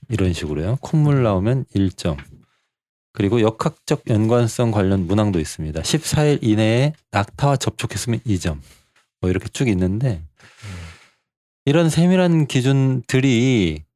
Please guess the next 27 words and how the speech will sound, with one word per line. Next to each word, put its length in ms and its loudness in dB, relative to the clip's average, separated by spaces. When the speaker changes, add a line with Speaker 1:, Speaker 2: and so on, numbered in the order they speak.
Speaker 1:
어, 720 -4
국민들한테도 640 0
좀 180 -4
잘 160 0
알려져서, 840 2
음, 500 -8
모두가 380 2
다 160 2
좀 220 -2
신경을 580 0
써야 240 0
될 200 0
때는 420 0
그렇게 320 -4
해야 120 2
되지 240 -2
않을까 560 -2
싶습니다. 560 -12
Speaker 2:
음. 220 -12
Speaker 1:
우리가 140 0
이제 140 2
벌써 240 0
두 240 2
번째 420 2
위험을, 400 2
어, 420 -2
겪었는데요. 800 0